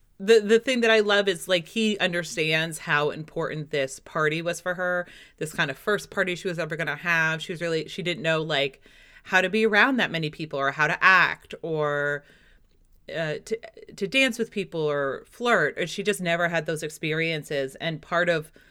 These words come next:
loving her was him wanting to have those experiences. So he basically said, like, "Listen, I want you to go have the party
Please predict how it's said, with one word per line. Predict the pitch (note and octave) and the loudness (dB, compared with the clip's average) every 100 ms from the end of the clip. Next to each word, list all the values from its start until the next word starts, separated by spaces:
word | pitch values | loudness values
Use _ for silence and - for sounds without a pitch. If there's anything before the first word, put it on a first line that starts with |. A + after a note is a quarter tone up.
| _ _ - | _ _ -4
loving | E3 F#3 G3 E3 E3 - | 2 4 4 0 -4 -10
her | D3+ G3 F#3+ D3 C3+ E3 A3 _ _ _ _ _ _ _ - | -6 0 2 2 2 0 -4 _ _ _ _ _ _ _ -4
was | F#3 F3 | -2 -2
him | F#3+ E3 | -4 0
wanting | D3+ D#3+ D#3+ | 2 2 0
to | E3+ | 0
have | C#3+ | 0
those | C#3+ D3 | -2 -6
experiences. | - A#3+ B3+ G3 D#3+ D#3 | -6 -4 0 -2 -2 -4
So | F3 | -4
he | D#3 | -4
basically | E3 D#3+ E3 | -4 -4 -8
said, | D3+ D#3+ D#3 | -4 -2 -2
like, | C#3+ | -2
"Listen, | - D#3+ D#3+ | -4 -4 -4
I | - E3 | -4 -4
want | D#3+ E3+ | -4 -6
you | |
to | D#3+ | -8
go | D3+ D3+ | -2 0
have | D#3 D3+ | 0 -4
the | |
party | D#3 F#3+ E3 E3 | -2 0 0 -4